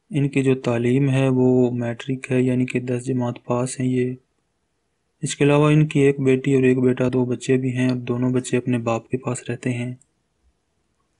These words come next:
तो सुंबल जो हैं सेवेंटी थ्री केजी जो है इनका वेट है। इस वक्त अपने वालिदैन के साथ रावलपिंडी सिटी में रहती हैं।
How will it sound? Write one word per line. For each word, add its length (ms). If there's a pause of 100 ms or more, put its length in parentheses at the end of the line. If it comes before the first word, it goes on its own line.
(1500)
तो 440 (500)
सुंबल 320
जो 100
हैं 440
सेवेंटी 640
थ्री 280
केजी 340
जो 120
है 60
इनका 260
वेट 320
है। 300 (960)
इस 180
वक्त 240
अपने 200
वालिदैन 440
के 120
साथ 320
रावलपिंडी 560
सिटी 220
में 160
रहती 340
हैं। 320